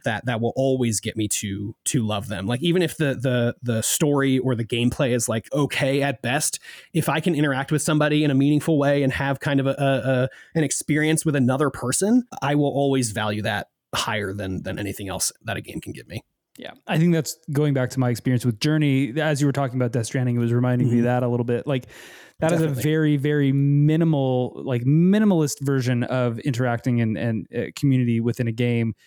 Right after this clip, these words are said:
Speaker 1: Right.
Speaker 2: Spoilers, if you haven't played Journey, a now probably f-,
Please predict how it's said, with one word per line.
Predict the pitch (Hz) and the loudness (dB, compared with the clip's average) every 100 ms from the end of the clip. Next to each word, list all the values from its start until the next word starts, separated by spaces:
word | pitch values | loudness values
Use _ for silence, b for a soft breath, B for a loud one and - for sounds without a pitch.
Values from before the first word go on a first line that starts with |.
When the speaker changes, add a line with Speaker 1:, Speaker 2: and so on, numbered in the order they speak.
| B | B
Speaker 1:
Right. | 117 101 | -4 -2
Speaker 2:
Spoilers, | - 165 175 165 151 | -4 0 2 2 0
if | 135 | 0
you | 131 | 0
haven't | 135 135 127 | 0 0 -2
played | - 135 131 | -2 -2 0
Journey, | 120 127 127 127 131 | 0 0 2 2 2
a | 90 123 120 | 2 2 2
now | 120 123 123 | 2 2 0
probably | 120 131 120 117 | -2 -2 -2 -2
f-, | 110 - | -4 -14